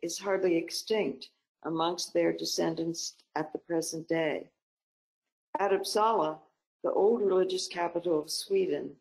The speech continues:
there was a sacred grove in which every tree was regarded as divine, the golden bough. Strabo says that the poets call temples by the name of groves,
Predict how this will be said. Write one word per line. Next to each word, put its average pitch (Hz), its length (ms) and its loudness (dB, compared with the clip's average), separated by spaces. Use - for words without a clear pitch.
there 180 140 0
was 185 180 0
a 170 60 -4
sacred 190 520 0
grove 170 440 2
in 170 160 -2
which 156 340 -6
every 220 380 2
tree 185 520 2
was 156 220 -2
regarded 160 880 2
as 151 260 -2
divine, 143 600 -2
the 147 60 -10
golden 147 440 -8
bough. 135 340 -4
Strabo 214 840 2
says 185 560 0
that 180 240 0
the - 60 -8
poets 240 720 -2
call 180 540 -2
temples 160 680 -2
by 175 140 0
the 170 140 -2
name 175 320 0
of 160 180 -8
groves, 190 720 0